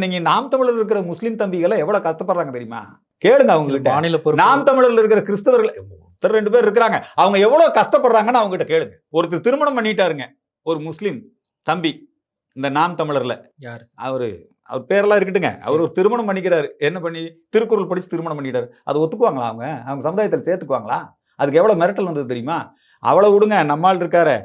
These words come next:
Speaker 1: நம்ம குளத்தூர் மணி என்ன, அவர் ஒரு மாநாடு போட்டாரு. இந்த குளத்தூர் மணி அவருடைய அமைப்பை சார்ந்த ஒருத்தர், திராவிட கொள்கையில ஈடுபாடுடைய ஒரு இஸ்லாமிய சகோதரர், அவரை கழுத்தை அறுத்தே கொண்டான், புரியுதுங்களா? அவருக்கு ஒரு இரங்கல் கூட்டம்,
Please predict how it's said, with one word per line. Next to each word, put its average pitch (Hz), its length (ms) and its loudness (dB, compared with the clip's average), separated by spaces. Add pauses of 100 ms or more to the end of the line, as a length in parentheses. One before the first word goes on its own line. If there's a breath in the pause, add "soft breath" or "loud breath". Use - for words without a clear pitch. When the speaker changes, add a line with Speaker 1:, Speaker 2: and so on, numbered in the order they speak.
(500)
Speaker 1:
நம்ம 131 260 -6
குளத்தூர் 160 340 -2
மணி 139 200 -4
என்ன, 104 100 -12 (380)
அவர் 185 200 0
ஒரு 165 180 -2
மாநாடு 190 360 0
போட்டாரு. 127 340 -4 (560)
இந்த 101 100 -12 (100)
குளத்தூர் 202 540 4 (100)
மணி 196 180 0 (240)
அவருடைய 175 380 0
அமைப்பை 196 360 -2 (120)
சார்ந்த 165 260 0 (100)
ஒருத்தர், 127 320 -8 (540)
திராவிட 190 420 0
கொள்கையில 170 360 -2 (160)
ஈடுபாடுடைய 165 600 0
ஒரு 233 160 0
இஸ்லாமிய 165 500 -4 (100)
சகோதரர், 113 420 -6 (560)
அவரை 156 280 2 (440)
கழுத்தை 247 420 4 (100)
அறுத்தே 240 280 6 (100)
கொண்டான், 233 340 0 (440)
புரியுதுங்களா? 175 420 2 (480 soft breath)
அவருக்கு 254 480 4
ஒரு 254 140 6
இரங்கல் 254 400 4
கூட்டம், 180 320 0